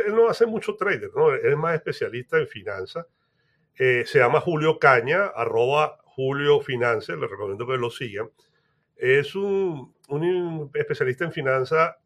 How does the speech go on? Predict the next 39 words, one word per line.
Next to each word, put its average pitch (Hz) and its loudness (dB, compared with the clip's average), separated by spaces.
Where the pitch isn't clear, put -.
que 131 2
yo 123 0
tuve 151 0
la 170 2
oportunidad 139 2
de 165 6
ir 170 -2
a 139 -2
un 139 -2
seminario 143 0
de 127 2
él 123 -6
y 117 -6
me 113 -4
quedó 113 0
muy 143 -6
grabado 135 2
una 139 0
explicación 139 0
que 160 -4
él 151 -6
daba 156 6
sobre 135 0
el 123 -2
cerebro 170 2
humano, 170 2
¿no? 147 -2
Y 151 -8
el 156 -4
cerebro 165 4
humano 185 0
está 160 2
diseñado 160 2
para 135 0
protegernos 127 -2
a 139 -6
los 117 -2
seres 135 0
humanos. 107 -10